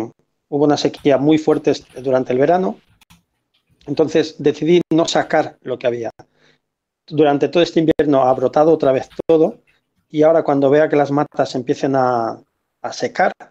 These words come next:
voy a hacer una, voy a sacarlas a ver cómo, cómo nos salió. Pero esas patatas llevan dos, digamos, dos temporadas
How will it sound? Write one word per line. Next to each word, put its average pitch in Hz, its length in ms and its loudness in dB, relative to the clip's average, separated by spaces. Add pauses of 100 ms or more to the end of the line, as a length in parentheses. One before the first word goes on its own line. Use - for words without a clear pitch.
(480)
voy 139 140 -8
a 135 60 2
hacer 131 340 0
una, 120 460 -2
voy 120 200 -2
a 139 60 0
sacarlas 160 580 -2
a 156 40 2
ver 135 200 -2
cómo, 139 420 -2
cómo 139 220 -4
nos 135 220 -4
salió. - 300 -12 (360)
Pero 139 140 -2
esas 156 180 -2
patatas 156 400 0
llevan 143 420 -2
dos, - 480 -2 (200)
digamos, 131 360 -2
dos 160 200 -2
temporadas 156 640 0